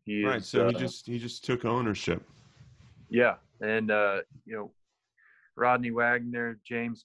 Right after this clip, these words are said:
Speaker 1: Cooley, John Munoz, uh, Jake Lyons, he's a new guy that, um, uh, Matt Weaker, you know, these guys are the guys that, uh, and I'm sure I'm, I'm def-, uh,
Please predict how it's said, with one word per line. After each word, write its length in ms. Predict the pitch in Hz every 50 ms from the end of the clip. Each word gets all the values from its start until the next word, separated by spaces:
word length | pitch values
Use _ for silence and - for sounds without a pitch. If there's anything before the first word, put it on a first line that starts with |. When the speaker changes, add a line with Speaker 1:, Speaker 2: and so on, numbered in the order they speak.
| _
Speaker 1:
Cooley, 800 | - - 135 135 127 127 127 123 123 123 120 120 117 113 110 104 - _ _ -
John 400 | - 127 123 120 120 117 113 117
Munoz, 840 | 120 120 123 120 117 117 117 117 113 113 113 113 110 107 - - _ _ _ - - - - - - - _ _ _ -
uh, 260 | - 98 95 95 95 92 90
Jake 400 | 90 - 123 123 123 123 - _ - - _ _ -
Lyons, 640 | - 120 113 117 123 123 120 120 113 110 107 - -
he's 180 | 113 113 107 107
a 60 | 110
new 200 | 110 117 127 123
guy 400 | 110 113 117 110 110 107 101 98 90
that, 240 | 101 101 98 95 95 - _ _ -
um, 500 | 104 101 98 95 92 92 90 87 87 - _ _ _ _ _ _ _ _ _ _ _ _ _ _ -
uh, 240 | - 90 87 90 - - _ _ _ _ _ - - - -
Matt 300 | 117 120 123 123 117 -
Weaker, 460 | 127 131 131 - - 117 110 107 -
you 120 | 113 123 117
know, 120 | 117 113
these 240 | 110 120 139 143 131
guys 340 | - 139 131 127 123 117 117
are 80 | 117 104
the 80 | 110 101
guys 360 | 117 117 120 120 117 113 _ -
that, 220 | 101 98 98 98 - _ _ _ _ _ _ _ _ _ _ _ _ _ - 104
uh, 280 | 98 98 101 95 104 101 - _ _ _ _ _ _ _ _ _ _ _ _ _ -
and 120 | 110 110
I'm 140 | 110 107 104
sure 240 | - - - 131 117
I'm, 100 | 110 107 - _ -
I'm 300 | 104 104 98 95 92 - _ _ _ -
def-, 200 | 139 135 123 - -
uh, 180 | 113 104 101